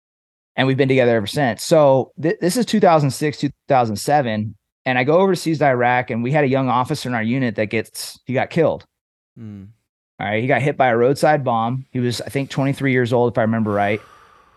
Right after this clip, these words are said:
Speaker 1: And when that happened, it was like a wake-up moment for me. I started really looking at how fragile life was. I was, I wasn't in a combat role when I was over there,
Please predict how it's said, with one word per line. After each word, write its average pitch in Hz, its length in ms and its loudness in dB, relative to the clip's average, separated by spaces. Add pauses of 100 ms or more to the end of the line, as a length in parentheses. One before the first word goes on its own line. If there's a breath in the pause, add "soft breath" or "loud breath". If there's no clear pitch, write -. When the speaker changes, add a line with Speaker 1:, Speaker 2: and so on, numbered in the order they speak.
(300)
Speaker 1:
And 127 420 -2
when 131 120 -2
that 156 140 2
happened, 147 520 0
it 123 40 0
was 123 100 -4
like 127 80 -4
a 110 80 0
wake-up 113 420 0
moment 95 300 -8
for - 80 -10
me. 85 280 -12 (1000)
I 117 100 0
started 139 320 2
really 139 260 2
looking 135 240 0
at 113 80 -2
how 123 140 2
fragile 127 540 0
life 127 300 0
was. 127 480 0 (140)
I 113 80 0
was, 110 500 -2 (180)
I 123 60 2
wasn't 202 320 4
in 170 60 2
a 131 60 0
combat 135 520 0
role 107 360 -2
when 139 100 -2
I 135 80 0
was 127 100 -2
over 131 220 -2
there, 147 300 0